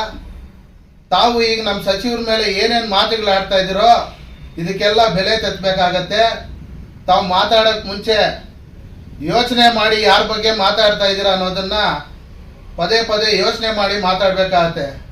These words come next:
ನಿಮ್ಗೆ ಹೆಂಗೋ ಕೃತಜ್ಞತೆ ಇಲ್ಲ, ಅದನ್ನ ಈಗ ಜನರಲ್ಲಿ ಆ ಪಾಪ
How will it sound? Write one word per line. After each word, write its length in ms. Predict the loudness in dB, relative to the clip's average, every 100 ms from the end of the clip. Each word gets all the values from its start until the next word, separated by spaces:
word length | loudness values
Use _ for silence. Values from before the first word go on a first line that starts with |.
| -20 -20 -20 -20 -20 -16 -8
ನಿಮ್ಗೆ 280 | -4 0 2
ಹೆಂಗೋ 220 | 4 2
ಕೃತಜ್ಞತೆ 600 | 0 -2 -2 0 0 0
ಇಲ್ಲ, 220 | 0 4 4 2 -4 -16 -18 -18 -18 -18 -18 -20 -20 -20 -20 -20 -20 -20 -20 -12 -2
ಅದನ್ನ 280 | -2 0 2 4 2 0 -4
ಈಗ 260 | -4 -2 0
ಜನರಲ್ಲಿ 580 | 0 2 4 4 6 4 0 -8 -18 -8 -6
ಆ 40 |
ಪಾಪ 300 | 2 4 4